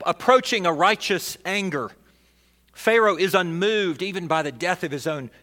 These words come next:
people. This is a king who in pride consistently puts himself above others,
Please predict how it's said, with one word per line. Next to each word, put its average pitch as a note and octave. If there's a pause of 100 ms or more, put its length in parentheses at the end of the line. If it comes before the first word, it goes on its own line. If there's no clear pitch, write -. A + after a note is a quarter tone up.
(120)
people. - (1700)
This D3+
is C4+ (580)
a -
king D#4+ (1900)
who G3+
in F#3+
pride G#3+
consistently F3
puts -
himself F#3
above D#3+
others, D4